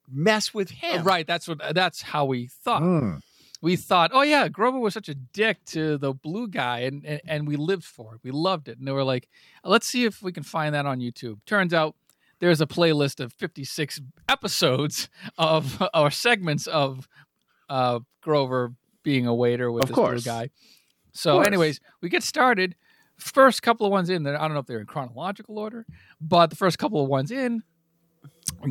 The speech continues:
Speaker 2: blue guy walks in. Uh, "Oh, waiter. Uh, oh, yes. How can I help you?" <laughs> Uh, um, there's, uh, "I would like, uh, some soup." "Oh, yes, of course. Here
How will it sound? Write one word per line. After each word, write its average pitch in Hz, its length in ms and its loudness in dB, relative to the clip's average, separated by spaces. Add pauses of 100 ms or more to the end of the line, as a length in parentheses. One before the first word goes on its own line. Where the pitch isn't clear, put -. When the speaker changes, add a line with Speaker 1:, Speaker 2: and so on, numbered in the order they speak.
(240)
Speaker 2:
blue 151 180 6
guy 143 220 4
walks 139 400 0
in. 175 260 -4 (240)
Uh, 160 300 2
"Oh, 214 280 4
waiter. 208 640 2 (320)
Uh, 151 240 4 (120)
oh, 466 240 4
yes. 480 320 0 (120)
How 587 140 4
can 480 140 -2
I - 120 -2
help 640 200 4
you?" 392 420 0 (100)
<laughs> 156 140 -16
Uh, 175 200 2 (420)
um, 220 280 4
there's, 214 320 4
uh, 185 160 0 (240)
"I 320 180 2
would 240 180 0
like, 220 240 0
uh, 175 140 0
some 175 220 -4
soup." 165 280 -2 (120)
"Oh, 403 140 0
yes, 330 280 -2
of 185 100 -14
course. - 360 -4 (160)
Here 480 100 -2